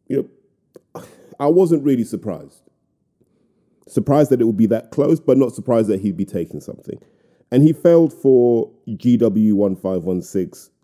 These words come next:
which, to those who have bought it online, will know it as Endurobol or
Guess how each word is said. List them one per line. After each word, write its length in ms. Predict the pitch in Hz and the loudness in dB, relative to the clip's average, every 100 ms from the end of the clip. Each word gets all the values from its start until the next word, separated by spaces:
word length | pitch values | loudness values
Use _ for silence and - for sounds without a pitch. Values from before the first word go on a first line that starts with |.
| - | -4
which, 560 | 110 117 - - - _ _ _ _ _ _ _ - | 2 2 2 -18 -20 _ _ _ _ _ _ _ -4
to 140 | 107 | -2
those 420 | 98 110 107 95 | 2 2 2 0
who 220 | 104 101 | 0 0
have 140 | 87 - | 0 -2
bought 260 | 104 98 | -2 -2
it 60 | 90 | -4
online, 400 | 92 101 110 104 | -6 -4 -4 -4
will 80 | 95 | -2
know 240 | 95 95 | -2 -2
it 80 | 92 | -2
as 240 | 92 82 _ | -4 -6 _
Endurobol 880 | 95 90 101 101 95 98 98 98 92 _ _ _ _ - | -8 -4 -2 0 0 0 -2 -2 -4 _ _ _ _ -6
or 600 | 101 95 95 90 85 | -2 0 0 0 -2